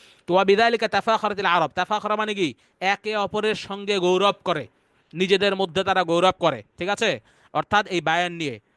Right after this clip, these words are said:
কারণ তাদের বায়ান দুনিয়ার সর্বশ্রেষ্ঠ, আমরা সবাই জানি, ভাষার দিক দিয়ে আর কি, ভাবের দিক দিয়ে না হলেও। ওয়া তাফাদালাত আসনাফুল আজাম, অর্থাৎ, আহ, আচ্ছা, মানে আরবদের তো already এটা আছেই, তারা এটা গর্ব করে, তাই না?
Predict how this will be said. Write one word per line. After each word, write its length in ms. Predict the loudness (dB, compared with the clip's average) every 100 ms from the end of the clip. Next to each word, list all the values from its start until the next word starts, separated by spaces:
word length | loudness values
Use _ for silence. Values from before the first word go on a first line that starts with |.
| -2
কারণ 180 | 0
তাদের 260 | 2 0 2
বায়ান 240 | 2 2
দুনিয়ার 240 | 0 -4 -4
সর্বশ্রেষ্ঠ, 420 | -2 -4 -4 -4
আমরা 160 | -4 -2
সবাই 180 | -2
জানি, 180 | -2 -4
ভাষার 280 | -6 -8 -6
দিক 140 | -4
দিয়ে 100 | -2
আর 80 | -2
কি, 80 | 0
ভাবের 220 | -2 -2
দিক 100 | -2
দিয়ে 100 | -2
না 100 | 2
হলেও। 260 | 4 6 4 0 -16 -4
ওয়া 100 | -2
তাফাদালাত 800 | 0 0 4 4 6 6 4 2
আসনাফুল 640 | -4 -6 -6 -4 -2 0
আজাম, 460 | 2 2 2 0 -4 _ _ _ _ _ _ _ _ _
অর্থাৎ, 360 | -8 2 2 2
আহ, 1700 | _ _ _ _ _ _ _ _ -4 0 0 0 -2 -6 -6 -8 -8
আচ্ছা, 340 | -8 -8 -18 _ _ _ _ _ _ _ _
মানে 360 | -4 0 0 -2 _ _ _
আরবদের 460 | 2 4 2 0 0
তো 140 | 0
already 340 | -2 0 0 2
এটা 100 | 0
আছেই, 360 | 0 -2 -6 -8 _ _
তারা 160 | -2 0
এটা 120 | 0
গর্ব 260 | 0 2 2
করে, 200 | 0 -2
তাই 140 | -4
না? 240 | -2 -2